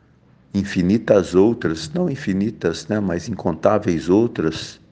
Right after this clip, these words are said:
eu faço parte de um oceano. E não só um oceano de água salgada, mas também de água doce,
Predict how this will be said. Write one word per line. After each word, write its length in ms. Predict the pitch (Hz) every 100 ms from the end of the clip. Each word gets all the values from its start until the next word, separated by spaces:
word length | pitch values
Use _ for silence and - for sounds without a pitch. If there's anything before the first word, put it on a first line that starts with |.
| _ _ _ _ _ _ _ _ _ - - -
eu 120 | 82
faço 360 | - 82 - 95
parte 540 | - 76 76 - 92
de 100 | 82
um 120 | 90
oceano. 720 | 87 - - 90 80 80 73 - _ _ _ _ _ _ _ _ _ _ _ _ _ _ _ _ _ _ _ _ _ _ _ _ _ _ _ _ _ _ _ _ _ _ _ -
E 80 | 92
não 200 | 87 104
só 420 | - 107 110 107
um 120 | 92
oceano 540 | 87 - 92 90 85
de 300 | 78 78 71 - _ _ _ _
água 300 | 78 80 85
salgada, 840 | - 82 78 78 80 90 80 - - _ _ _ _ _ _ _ _ _ _ _ _ _ _ _
mas 160 | 85 -
também 400 | - 71 80 85
de 120 | 82
água 300 | 76 80 76
doce, 600 | 76 80 82 - - -